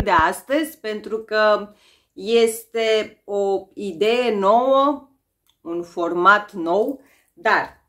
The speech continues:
înainte să trecem la subiect, după cum v-am zis, să-mi lăsați și mie în secțiunea de comentarii ce parfum purtați voi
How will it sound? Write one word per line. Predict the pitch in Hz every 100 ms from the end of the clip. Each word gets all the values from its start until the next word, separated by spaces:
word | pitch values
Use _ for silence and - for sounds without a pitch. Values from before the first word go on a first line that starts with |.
| _
înainte | 196 208 240 277 302
să | 277 240
trecem | 247 240 240 202
la | 185
subiect, | 175 180 170 269 - - _ _ _ _ _ _ _ _ _ _
după | - 302 302
cum | 302 302
v-am | 254 226
zis, | 214 285 294 - - - -
să-mi | - 277 277
lăsați | 269 254 247 247 -
și | -
mie | 226 226 233 220 -
în | 214 247
secțiunea | 247 214 208 233 226 196 170 -
de | 196 196 208
comentarii | 208 185 175 175 233 240 247 247 - _ _ -
ce | 302
parfum | 294 254 233 233 233
purtați | 226 214 202 202 202 175
voi | 175 202 202